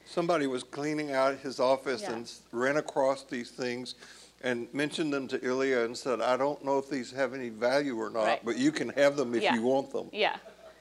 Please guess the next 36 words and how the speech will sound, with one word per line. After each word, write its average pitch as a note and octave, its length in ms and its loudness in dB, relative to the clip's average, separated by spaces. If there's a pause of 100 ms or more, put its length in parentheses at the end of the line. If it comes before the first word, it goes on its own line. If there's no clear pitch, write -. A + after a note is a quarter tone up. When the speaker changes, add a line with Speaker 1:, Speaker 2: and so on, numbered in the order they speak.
(300)
Speaker 1:
So - 160 -4
Speaker 2:
So A3+ 380 8
he D4 300 0
could D#4+ 200 2
not, D4 300 4
he, C#4 240 0
he C#4 220 2
would C4 240 8
have G#3 440 2
been G3 200 4
excommunicated F#3+ 840 -2
had D#3 200 -4
he F3 140 -4
published D3+ 420 -8
in D#3+ 80 -10
his C#3+ 240 -12
lifetime. - 560 -10
As F3 160 -4
it - 100 -6
was, A#3+ 340 6
he F#3+ 280 -8 (320)
sort E4 160 4
of C#4 80 4
remained G#3+ 320 4
in F#3+ 140 -2
exile F#3+ 580 0
from, E3 400 -4 (160)
um, D#3 240 -4
France - 460 0
for G#3 100 0
a F#3+ 80 4
long E3+ 260 -4
time E3 440 -6
and D#3 100 -12
traveled D#3+ 400 -6
around D#3 460 -6